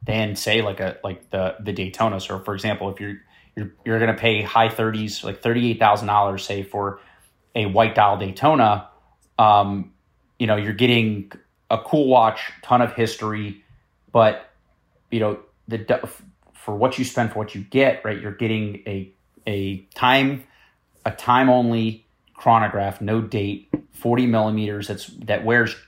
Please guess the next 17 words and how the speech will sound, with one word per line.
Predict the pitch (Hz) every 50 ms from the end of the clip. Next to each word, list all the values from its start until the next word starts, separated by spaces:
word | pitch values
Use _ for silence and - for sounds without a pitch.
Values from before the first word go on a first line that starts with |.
| _ _ _ _ _ -
truly | - - 185 180 180 151 131
like | 120 117 107
a | 110
forty | - - 120 120 113
or | 110 107 113
even | 117 113 110
a | 110
little | 104 107 101
bit | 90 - -
smaller, | - - 117 117 110 104
like | 101 -
a | 101
thirty-nine. | - - 110 101 101 101 113 135 147 131 113 110 110 107 - - _ _ _ _ _ _ _ _ _ _ _ -
Versus | 107 127 135 147 143 - 131 123 117 117 113 107 - - - - _ _ _ _ _ _ _ _ _
for, | _ - - 120 117 113 113 110 107 107 104 104 92 95 - _ _
you | - 117
know, | 98 95 95 92 92